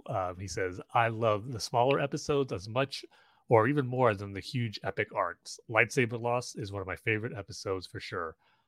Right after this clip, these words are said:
Also, her previous stint in the Jedi Archives with Jocasta Nu. Ahsoka is such a great listener and absorbs much from her elders.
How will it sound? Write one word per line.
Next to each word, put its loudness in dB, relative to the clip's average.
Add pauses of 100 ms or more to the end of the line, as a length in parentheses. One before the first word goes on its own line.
(160)
Also, 8
her 4
previous -2
stint -4
in -4 (140)
the -6
Jedi 2
Archives -4
with -6
Jocasta -2
Nu. 2 (480)
Ahsoka 6
is 2
such -4
a -4
great 0
listener -6
and -8
absorbs -2
much -4
from 0
her -2
elders. -10